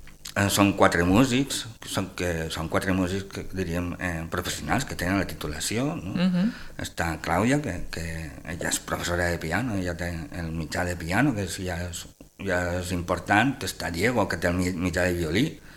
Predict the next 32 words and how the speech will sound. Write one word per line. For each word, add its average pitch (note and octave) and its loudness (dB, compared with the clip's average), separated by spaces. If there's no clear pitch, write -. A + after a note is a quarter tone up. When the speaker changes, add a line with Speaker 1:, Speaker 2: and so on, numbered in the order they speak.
Speaker 2:
Mhm. F3+ 2
Speaker 1:
que G#3 0
també, F2 -2
eh, F2+ -2
o F2 -4
sigui, F#2 0
quan G2 4
parlem G2 6
de G2+ 6
mitjà, G#2+ 6
eh, G#2+ 2
no G2 0
sé, G2 2
molts, F2+ 0
no E2+ -2
sé F2+ 0
molts E2+ -2
anys, A2+ 6
però F2 2
són F#2 2
catorze G2+ 6
o G#2 8
quinze F#2+ 4
anys A2 6
estudiant, G2+ 2
no? F#2 -2
I F#2 -4
el F2 -4
superior F#2+ 0
ja G#2 2
imagina't, G2+ 0
no? E2+ -8